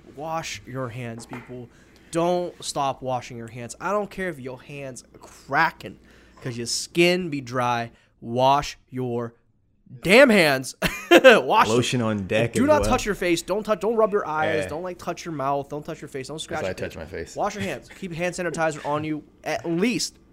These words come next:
Speaker 1: sixty percent alcohol.
Speaker 2: Sixty, yeah, that, that's what they, they were saying is
Speaker 1: Anything
Speaker 2: important.
Speaker 1: less is not effective,
Speaker 2: Yeah.
Speaker 1: guys. At least sixty percent alcohol, hand sanitizer, alcohol.
Speaker 2: Yep.
Speaker 1: Keep that with you if you cannot wash your hands. Of course,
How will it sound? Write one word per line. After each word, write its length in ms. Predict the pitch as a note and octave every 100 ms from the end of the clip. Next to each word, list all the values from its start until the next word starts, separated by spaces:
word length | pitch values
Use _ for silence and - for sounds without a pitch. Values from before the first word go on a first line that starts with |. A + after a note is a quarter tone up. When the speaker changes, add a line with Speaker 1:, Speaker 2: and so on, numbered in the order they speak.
| _ _ _ _ -
Speaker 1:
sixty 460 | - A3+ - A3+
percent 500 | G#3 G3 - F#3+ A#2 - _ _
alcohol. 340 | D#3 E3 C#3+ B2
Speaker 2:
Sixty, 340 | C#3 C3+ C3 A#2
yeah, 240 | C#3 C3 A#2+
that, 180 | A#2+ A#2
that's 180 | A#2
what 140 | C3 A2+
they, 160 | B2
they 140 | G#2 A2+
were 100 | A2+
saying 220 | B2 A2
is 60 | G#2+
Speaker 1:
Anything 220 | G3 G#3+
Speaker 2:
important. 80 | G3+
Speaker 1:
less 220 | G3 G3+
is 120 | D#3+
not 260 | C3 C3+ E3
effective, 380 | F3 E3+ - A2
Speaker 2:
Yeah. 160 | G2
Speaker 1:
guys. 180 | F#2 F#2 - _ _ -
At 180 | C3+ -
least 300 | E3+ F#3+ -
sixty 260 | F#3 -
percent 280 | F#3 D#3+ D#3+
alcohol, 540 | C#3+ D3+ C#3 C#3+ C#3 - _ _
hand 220 | - D#3 D3
sanitizer, 600 | D3+ C#3 C#3 B2+ B2+ A#2+ _ _
alcohol. 560 | - C3 B2 B2+ B2 A#2
Speaker 2:
Yep. 220 | A2+ - - _ _
Speaker 1:
Keep 220 | - D3+
that 160 | D3+ C3+
with 180 | C3+ C#3+
you 100 | C3
if 120 | A#2
you 80 | A#2
cannot 320 | - D3+ C3
wash 180 | - B2
your 80 |
hands. 200 | A#2 F#2+
Of 80 | -
course, 260 | - B2